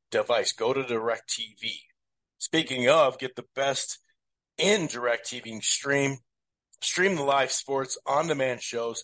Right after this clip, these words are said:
and must-have channels you need anytime, anywhere across your favorite platforms.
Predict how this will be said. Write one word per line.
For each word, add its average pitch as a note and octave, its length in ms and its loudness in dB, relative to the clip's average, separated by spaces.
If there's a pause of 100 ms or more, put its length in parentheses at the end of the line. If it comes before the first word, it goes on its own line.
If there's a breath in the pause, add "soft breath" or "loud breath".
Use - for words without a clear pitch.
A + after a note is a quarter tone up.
and C#3 180 -2
must-have C3+ 640 0
channels C3 480 -4
you A#2 80 -14
need C3 280 -6 (100)
anytime, B2 480 2
anywhere A2 320 -4
across G#2 400 0 (360 loud breath)
your F#2+ 140 -6
favorite D3+ 560 0
platforms. F2 720 -8